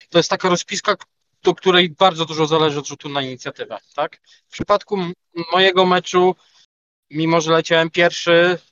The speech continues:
to i tak pierwsze dwa, trzy engagementy wyszły dobrze, ale są, będą takie rozpiski, że jak będzie leciał drugi, jak będzie leciał pierwszy, w sensie nie będzie leciał drugi,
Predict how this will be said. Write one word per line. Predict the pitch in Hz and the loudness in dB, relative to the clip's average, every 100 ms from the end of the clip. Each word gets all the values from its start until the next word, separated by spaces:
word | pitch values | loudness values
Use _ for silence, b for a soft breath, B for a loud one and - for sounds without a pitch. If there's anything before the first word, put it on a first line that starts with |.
| _ | _
to | 160 | -6
i | 156 | -4
tak | 170 160 _ - - _ _ - | -2 -4 _ -20 -20 _ _ -4
pierwsze | 170 165 165 156 | -2 0 -2 -2
dwa, | 139 151 | -2 -4
trzy | - | -4
engagementy | 156 147 143 151 147 | -8 -8 -6 -8 -8
wyszły | 151 147 156 | -12 -10 -4
dobrze, | 165 151 170 190 - b b | -4 -2 -2 -4 -4 b b
ale | 160 160 | -4 -2
są, | 165 175 170 _ _ _ | -2 -4 -4 _ _ _
będą | 175 196 185 | -4 -2 -2
takie | 180 180 165 165 165 160 | -4 -4 2 4 4 4
rozpiski, | 160 - 175 - - 160 | 2 -2 -12 -12 -8 -2
że | |
jak | 160 147 | 0 0
będzie | 156 156 | -4 -4
leciał | 156 151 156 | -2 -2 -4
drugi, | 156 156 151 185 185 _ | -4 -4 -4 -8 -8 _
jak | 165 156 | -6 -6
będzie | 151 147 | -4 -6
leciał | 143 151 | -6 -4
pierwszy, | 170 143 147 | -2 -2 -4
w | - | -12
sensie | 135 143 | -12 -12
nie | 135 | -10
będzie | 135 139 | -6 -6
leciał | 131 147 | -6 -8
drugi, | 156 147 180 | -8 -6 -6